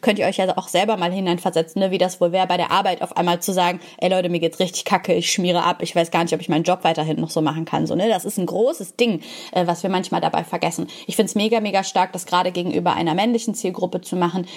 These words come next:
Die Fakten sind, dass da einfach wirklich Depressionen und auch Suchterkrankungen mega krass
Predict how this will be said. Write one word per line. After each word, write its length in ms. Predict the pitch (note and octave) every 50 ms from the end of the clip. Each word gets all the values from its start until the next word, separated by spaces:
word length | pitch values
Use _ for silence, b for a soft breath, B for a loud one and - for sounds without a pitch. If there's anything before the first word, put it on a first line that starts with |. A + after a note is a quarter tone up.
| B B
Die 60 | F#3+
Fakten 520 | - G#3+ G3 - - - G#3 G3 F#3+ - -
sind, 500 | G3 G3 G#3+ A3 A3+ A3+ A3+ - - -
dass 200 | F#3 F#3+ F#3 -
da 280 | - F#3+ F#3+ G3 F#3+ - -
einfach 320 | G3 G3 F3 F3+ F#3 -
wirklich 260 | A3+ A#3+ A#3+ A#3+ A3
Depressionen 720 | - F#3+ F3+ - - F#3 F3+ - - G#3+ G#3+ G#3+ G#3 F#3+
und 100 | F#3 F3
auch 140 | - F3 F#3
Suchterkrankungen 880 | - A3+ A#3 - - - - - - F3+ F#3+ - - F#3+ F#3+ F#3 F#3+ G3+
mega 240 | A3 B3+ - A3+ A#3
krass 320 | - - G3 A3 - -